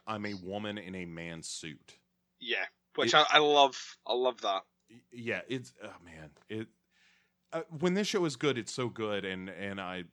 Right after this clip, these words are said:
Speaker 1: you know, I know we mentioned it in the, uh, in the last episode, but I, I continue to be surprised and, and delighted by how kind of progressive this show was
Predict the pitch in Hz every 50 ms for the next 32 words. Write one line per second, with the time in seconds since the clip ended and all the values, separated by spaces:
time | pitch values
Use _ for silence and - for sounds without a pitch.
0 | _ 95 107 101 95 87 87 85 80 95 101 101 98 92 95 92 87 90 87 -
1 | - 98 87 87 85 82 - 80 90 90 85 78 82 82 80 80 82 80 78 78
2 | 78 78 76 78 - _ _ _ _ _ _ _ _ _ - 123 131 143 147 143
3 | 135 139 127 120 - - 113 101 120 107 - - 104 101 98 92 - - 101 92
4 | - - 101 104 107 - 90 101 101 95 90 - _ _ - - 120 107 - -
5 | - 139 120 113 104 92 95 87 - - - 92 80 90 87 85 82 80 - -
6 | 92 85 - - - 92 87 85 85 85 85 82 80 - - 78 85 82 80 80
7 | 78 73 64 73 82 82 78 78 76 73 - 87 82 78 78 80 80 78 76 76
8 | 73 73 - _ _ _ _ _ _ _ _ _ 87 82 98 90 87 85 85 92
9 | 87 85 85 80 78 - _ _ - - 98 90 82 _ - - 90 78 - 82
10 | 80 80 80 78 - - 73 71 69 - _ _ _ _ _ _ _ _ _ _
11 | 90 87 98 92 82 - - 95 87 80 73 69 69 67 65 64 - 69 - -